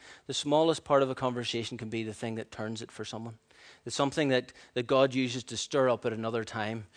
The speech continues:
and bring back to their remembrance. Um, you know, all these times you hear about, uh,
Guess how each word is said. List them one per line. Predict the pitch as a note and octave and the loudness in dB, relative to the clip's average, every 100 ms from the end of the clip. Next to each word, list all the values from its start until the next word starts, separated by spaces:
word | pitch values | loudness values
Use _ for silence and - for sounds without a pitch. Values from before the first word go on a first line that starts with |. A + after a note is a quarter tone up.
| - - | -20 -10
and | A2+ A2 | -6 -4
bring | A#2 | -2
back | A2 G#2+ - | 0 -2 -2
to | A2+ | -4
their | A2 | -2
remembrance. | G#2+ G2 G#2 G#2 B2+ A#2 - - _ _ _ _ _ _ _ _ _ _ _ - - - - - _ B2 | -2 -4 -4 -4 -6 -8 -12 -14 _ _ _ _ _ _ _ _ _ _ _ -20 -20 -20 -20 -20 _ 0
Um, | B2+ B2+ B2 C#3 _ _ _ _ _ _ _ _ _ _ _ - | 4 4 2 -2 _ _ _ _ _ _ _ _ _ _ _ 0
you | |
know, | C#3+ C#3+ D#3+ | 4 4 4
all | D#3+ D#3+ | 6 6
these | C#3+ | 4
times | - C3+ C3+ A#2+ | 4 4 4 2
you | A#2+ | 0
hear | B2+ C3 | 4 4
about, | B2 A#2+ A2+ A#2+ | 4 2 2 2
uh, | A2 A2 G#2+ G#2 | 2 2 2 -2